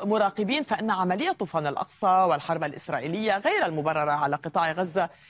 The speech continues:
دفعت هذه الشريحة الواسعة للعودة إلى كتب التاريخ بحثا عن الحقائق والاستشهاد بالمجازر التي ترتكبها إسرائيل في حق الإنسانية بقطاع غزة للدفاع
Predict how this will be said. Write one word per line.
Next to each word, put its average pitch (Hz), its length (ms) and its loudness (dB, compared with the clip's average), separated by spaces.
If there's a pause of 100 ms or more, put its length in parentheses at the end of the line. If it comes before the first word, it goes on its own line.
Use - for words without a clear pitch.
(100)
دفعت 208 520 0
هذه 190 520 0
الشريحة 185 760 -2
الواسعة 175 580 -2
للعودة 170 540 0
إلى 165 300 -2
كتب 233 300 -2
التاريخ 180 480 -2 (360)
بحثا 240 680 -2 (100)
عن 208 240 -2
الحقائق 226 800 0
والاستشهاد 190 840 0
بالمجازر 175 800 0 (320)
التي 247 260 0
ترتكبها 196 800 0
إسرائيل 180 420 -4
في 175 160 -6
حق - 260 -6
الإنسانية 196 680 -2
بقطاع 156 460 -2
غزة 170 400 -2 (320)
للدفاع 220 720 0